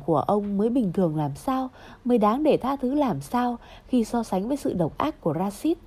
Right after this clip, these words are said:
hay tính hung ác và tàn bạo mà bà thấy những người đàn ông đã đối xử với nhau. Bà ước gì mình đã không xé bức thư của ông.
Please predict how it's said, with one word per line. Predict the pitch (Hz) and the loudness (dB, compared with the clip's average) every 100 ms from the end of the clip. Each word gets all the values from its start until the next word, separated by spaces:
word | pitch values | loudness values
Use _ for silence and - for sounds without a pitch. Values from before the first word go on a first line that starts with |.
| - - - | -20 -20 -18
hay | - 202 202 | -2 -2 2
tính | 190 190 | 0 2
hung | 254 240 | 0 0
ác | - 330 - | -2 -4 -4
và | 175 | -4
tàn | - 143 139 | -2 -2 0
bạo | 147 143 - - - - | 0 -2 -6 -16 -18 -4
mà | 175 147 | 0 0
bà | 143 143 | 0 -2
thấy | 139 143 143 202 | -2 0 0 0
những | 262 262 | -4 -2
người | 247 143 | 0 0
đàn | 139 | 0
ông | - 202 185 | 0 0 2
đã | 214 | 2
đối | 208 | 2
xử | 247 269 170 | 2 0 2
với | 139 147 | 2 -2
nhau. | 208 226 220 220 - - - - - - - - | 0 -2 -2 -6 -18 -20 -20 -20 -20 -20 -20 -4
Bà | 196 185 | 4 4
ước | 143 214 277 | 6 6 4
gì | - 202 160 135 - - | 6 4 4 0 -8 -6
mình | 196 180 139 | 0 2 2
đã | 135 | 0
không | - 240 | 2 2
xé | 202 - 190 | 0 -2 0
bức | 208 - | 0 -2
thư | 294 254 | 2 2
của | 196 | 4
ông. | 156 208 226 | 4 4 4